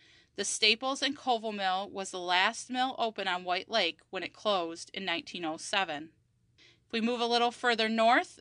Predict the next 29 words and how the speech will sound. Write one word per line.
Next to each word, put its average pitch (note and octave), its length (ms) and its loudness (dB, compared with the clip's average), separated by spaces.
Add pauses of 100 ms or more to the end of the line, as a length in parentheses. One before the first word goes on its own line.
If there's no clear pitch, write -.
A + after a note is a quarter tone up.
(120)
Dowling A#3 520 4
and G#3 120 -6
Ferry D4 360 4
Streets A3 340 -6
are A3 80 0
familiar A3 460 -4
to - 180 -2
anyone A#3+ 380 2
with G3 100 -4
experience F#3 880 -4
in G3 100 -4
the F#3+ 80 -2
Montague F#3 480 0
area F3 500 2 (360)
and B3 160 4
were C4 80 2
named B3+ 340 0
for D4+ 80 -4
the C#4 100 -4
founding B3+ 420 2
families G#3+ 540 -2
who A#3 140 -8
owned G3 240 -2
the B3+ 80 -4
land G3 380 2
where G3 140 -2
Montague F#3+ 480 2
now F3+ 200 0
stands. E3 720 -4